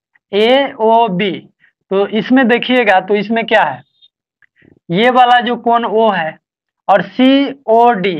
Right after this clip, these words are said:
ये वाला त्रिभुज, ये वाला त्रिभुज और ये वाला त्रिभुज, एओबी ऊपर वाला और सीओडी देखिए नीचे वाला, दोनों में क्या है कि ये वाला कोण, कोण ओ, कोण ओ के बराबर होगा। क्यों होगा?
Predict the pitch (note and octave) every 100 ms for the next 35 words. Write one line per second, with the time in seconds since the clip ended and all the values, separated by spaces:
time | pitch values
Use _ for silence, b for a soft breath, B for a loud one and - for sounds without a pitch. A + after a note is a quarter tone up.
0 | E3+ G3 A#3 A#3 A3 G3+ G3+ E3 D#3+ D3+
1 | G#3+ A#3+ B3 B3 B3 A#3+ A#3+ B3+ A#3 G#3+
2 | G3+ A3 G#3 F3+ E3+ E3+ D3 C#3 - B
3 | B B - A3 B3+ B3+ A#3+ A#3+ F#3+ B3
4 | C4+ A3 G#3+ B3 A#3+ A#3+ C#4+ C#4 - G3+
5 | G3 _ B3 B3+ C4 A#3 A#3 G3 A#3 A#3+
6 | G#3+ F3 B3+ C4+ - G3+ F3+ G#3 D#3 B2+
7 | - B B B - E3 A#3 B3+ C#4 C4+
8 | B3+ A#3+ G3+ G3+ G3+ A3+ A3 F#3 G#3+ B3+
9 | B3+ B3 A#3+ A#3+ G#3+ G3+ G#3+ _ _ _
10 | _ _ - A3+ A3+ A3+ A#3 A#3 G#3+ A3
11 | A#3 A#3 A#3+ A#3+ B3+ B3 A3 G3+ F#3 F#3
12 | E3 D3+ D3+ B3 C4 B3+ A#3+ B3+